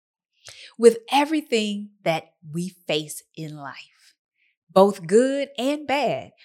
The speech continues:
we are presented with an opportunity to become a better version of ourselves. It's up to us, though, to make the time to seize those opportunities. I hope that this episode helped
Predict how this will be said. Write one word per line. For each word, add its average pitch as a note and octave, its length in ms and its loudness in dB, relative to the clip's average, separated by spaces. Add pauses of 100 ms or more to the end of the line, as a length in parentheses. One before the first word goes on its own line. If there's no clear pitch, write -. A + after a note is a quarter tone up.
(120)
we C4 160 6
are A#3+ 80 8
presented F3+ 480 -4
with E3 120 -6
an E3 160 -10
opportunity F#3 680 0
to F#3+ 120 -8
become E3+ 300 -6
a D#3+ 60 -4
better F3+ 280 -4
version E3 420 -8
of D#3 120 -12
ourselves. - 800 -10 (460)
It's - 180 -2
up D#4+ 180 -2
to - 140 -4 (100)
us, B3 200 0
though, C#3+ 340 -12 (220)
to F3 120 -4
make E3+ 400 -4
the C4+ 100 -2
time E3+ 340 -6
to D#3 120 -16
seize G#3 440 -6
those F3 260 -4
opportunities. - 880 -12 (500)
I F#3+ 120 2
hope C#4+ 400 -2
that F3 200 -6
this G#3+ 200 0 (100)
episode D#3 800 -12 (680)
helped F#3 360 -2